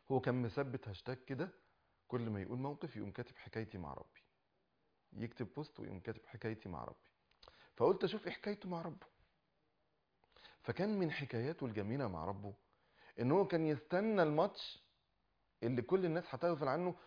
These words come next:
وإحنا بنمشي في الشوارع بعد ماتش الكورة أو أثناء ماتش الكورة نحس إن النهاردة عرفة،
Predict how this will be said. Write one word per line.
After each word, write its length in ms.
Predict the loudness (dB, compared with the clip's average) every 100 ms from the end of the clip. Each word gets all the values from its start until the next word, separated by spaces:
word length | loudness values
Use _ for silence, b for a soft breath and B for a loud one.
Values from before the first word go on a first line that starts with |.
| B -6
وإحنا 280 | -4 0 0
بنمشي 340 | 0 -2 -2
في 60 | -4
الشوارع 600 | 0 2 4 2 0 -4 B B B 2
بعد 220 | 6 6
ماتش 240 | 4 -2 -4
الكورة 440 | -2 0 0 -2 B B B
أو 160 | 2 4
أثناء 220 | 0 0
ماتش 180 | 0 -2
الكورة 300 | -4 2 2
نحس 440 | 2 -2 -4 -4
إن 140 | -2 0
النهاردة 420 | 2 2 4 8
عرفة، 380 | 10 8 6